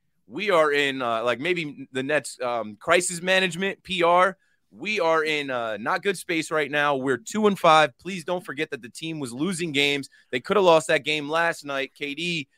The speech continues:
obviously had some heroics, and they were able to hold that team off. But the number one reason for firing Nash, right, is because he can't coach. He couldn't call timeouts, right? He didn't challenge plays when he needed to, his rotations,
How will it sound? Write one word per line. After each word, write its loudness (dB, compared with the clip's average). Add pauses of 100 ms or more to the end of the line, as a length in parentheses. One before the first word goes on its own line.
(140)
obviously -2
had -2
some -10
heroics, -2
and -8
they -4
were 2
able 0
to 0
hold -6
that -6
team -14
off. 2 (280)
But -8
the -12
number 2
one 2
reason -2
for -6
firing 4
Nash, 2 (320)
right, 2 (280)
is -10
because 2
he 0
can't 4
coach. 0 (220)
He -12
couldn't 0
call 4
timeouts, 0
right? 0
He -6
didn't -4
challenge 0
plays -4
when -10
he -10
needed -8
to, -4
his -6
rotations, -2